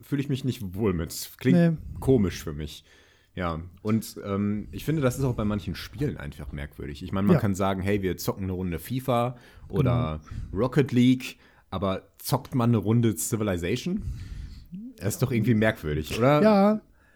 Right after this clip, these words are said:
Speaker 2: aber das liegt, glaub ich, also ich glaub, wo das Grundproblem ist wieder das, was wir letzte oder vorletzte Folge ja auch hatten, dass der Begriff Spiel einfach so nicht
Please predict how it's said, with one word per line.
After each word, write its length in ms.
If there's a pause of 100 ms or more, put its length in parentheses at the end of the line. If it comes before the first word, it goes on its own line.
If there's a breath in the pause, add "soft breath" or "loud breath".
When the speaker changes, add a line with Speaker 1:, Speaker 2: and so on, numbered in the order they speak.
(220 soft breath)
Speaker 2:
aber 180
das 200
liegt, 180
glaub 220
ich, 180 (380)
also 140
ich 80
glaub, 200
wo 80
das 300
Grundproblem 560
ist 100
wieder 180
das, 200
was 120
wir 440
letzte 300
oder 120
vorletzte 400
Folge 260
ja 120
auch 120
hatten, 220
dass 160
der 300
Begriff 280
Spiel 460
einfach 480 (260)
so 460 (500 soft breath)
nicht 360